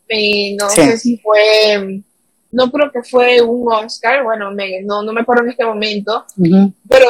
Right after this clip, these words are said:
Speaker 1: ella le agradece a él, le
Speaker 2: A
Speaker 1: dice
Speaker 2: su
Speaker 1: que por
Speaker 2: padre, sí.
Speaker 1: él, ella está donde está, y él ahí sentado en el público empieza a llorar, se emociona,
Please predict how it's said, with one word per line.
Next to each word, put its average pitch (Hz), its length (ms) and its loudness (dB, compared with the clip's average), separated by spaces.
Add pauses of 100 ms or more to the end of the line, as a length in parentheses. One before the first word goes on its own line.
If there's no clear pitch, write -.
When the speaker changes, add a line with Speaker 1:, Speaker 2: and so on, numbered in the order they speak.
Speaker 1:
ella 339 340 2
le 302 80 -4
agradece 208 800 -2
a 175 120 -8
él, 214 600 -4
le 185 140 -8
Speaker 2:
A 175 40 0
Speaker 1:
dice 165 160 0
Speaker 2:
su - 60 -8
Speaker 1:
que 180 60 6
por - 20 10
Speaker 2:
padre, 160 340 8
sí. 571 320 8
Speaker 1:
él, 170 260 0 (460)
ella 254 300 -4
está 330 400 -6
donde 240 220 -10
está, - 240 -10 (180)
y 240 220 -2
él 294 160 -4 (180)
ahí 262 220 -6
sentado 285 480 -2
en 277 80 -2
el 233 80 -6
público 277 280 -8
empieza 220 300 -6
a 285 40 -8
llorar, 202 400 0
se 185 160 -16
emociona, 247 840 -2